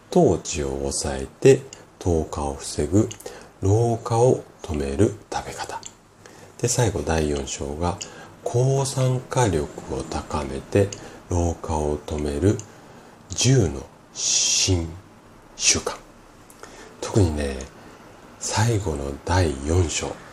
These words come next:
この十の新習慣。もうね、今日からすぐ使えるような習慣ばっかりなんですよ。なので、このね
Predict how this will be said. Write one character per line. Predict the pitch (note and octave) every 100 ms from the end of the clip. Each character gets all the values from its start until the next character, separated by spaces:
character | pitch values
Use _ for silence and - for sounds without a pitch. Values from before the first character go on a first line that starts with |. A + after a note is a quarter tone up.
| - -
こ | E2
の | C#2+ C#2+ D2+
十 | D#2+ F2+ D#2+
の | C2+
新 | C2+ - D#2 C#2+
習 | -
慣。 | C#2 - - - - - - - - - - - - - - - -
も | F2
う | D#2
ね、 | D2+ C#2+ C#2 - - - -
今 | - F#3 D#3+
日 | -
か | -
ら | - C#3
す | - -
ぐ | E3+ F#2
使 | - - F2
え | D#2 D#2+
る | G2 F#2+
よ | G2 F#2 D2+
う |
な | F2 F#2+ D2+ - - -
習 | - F#2 F2+
慣 | - E2 D2
ば | C#2+ D2+
っ |
か | - G#2+
り | D#2+ C#2+ - -
な | D2+
ん | C#2
で | C2
す | -
よ。 | D#2 C#2+ - - - -
な | G2
の | E2 D2+
で、 | F#2+ E2+ - - - - -
こ | A2+
の | A2+
ね | B2